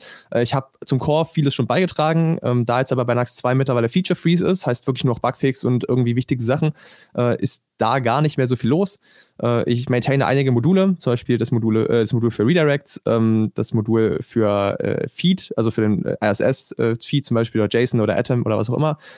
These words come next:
ähm, und noch, äh, ein, zwei andere. Äh, aber auch da, das, äh, ist auch wirklich erstmal Maintenance, klar, hier und da ein paar neue Features, aber die sind auch halbwegs ausgereifte Module. Ähm,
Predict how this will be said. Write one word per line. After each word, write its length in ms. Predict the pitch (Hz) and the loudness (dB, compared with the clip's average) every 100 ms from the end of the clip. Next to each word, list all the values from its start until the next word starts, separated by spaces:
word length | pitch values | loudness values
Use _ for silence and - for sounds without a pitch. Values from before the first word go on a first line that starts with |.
| - - _ _ | -20 -20 _ _
ähm, 380 | 120 113 113 110 | 0 2 2 0
und 260 | - 113 - | 0 -2 0
noch, 220 | 110 110 - | -2 -2 -2
äh, 40 | |
ein, 260 | 107 - 113 | 0 0 0
zwei 140 | 101 | 0
andere. 340 | 127 190 180 196 - - _ _ | 2 2 2 0 -6 -20 _ _
Äh, 100 | 117 | -2
aber 300 | 110 113 113 - | 0 0 -2 -6
auch 180 | - 113 | -4 -2
da, 260 | - 110 135 | 0 0 0
das, 300 | 120 - - | -2 -4 -6
äh, 200 | - 110 - - _ | 0 0 0 -6 _
ist 280 | 117 - - | -6 -4 -4
auch 140 | 113 | -2
wirklich 240 | 117 135 - | 0 0 -2
erstmal 220 | - 113 | -2 2
Maintenance, 500 | 113 165 143 131 127 | 2 2 2 0 0
klar, 200 | - 110 | 0 2
hier 120 | 120 | 2
und 60 | 123 | 2
da 80 | 123 | 2
ein 20 | |
paar 100 | 123 | 0
neue 160 | 113 110 | 0 0
Features, 320 | - 151 127 | -2 -2 0
aber 100 | 113 | 2
die 20 | |
sind 100 | 110 | 2
auch 160 | 95 - _ | -2 -4 _
halbwegs 320 | - 123 120 - | -4 0 0 0
ausgereifte 520 | 156 - 139 139 147 | 0 0 0 0 0
Module. 320 | 127 135 135 - - - - - | 2 2 2 -2 -18 -20 -14 -2
Ähm, 360 | 113 110 110 | 2 2 0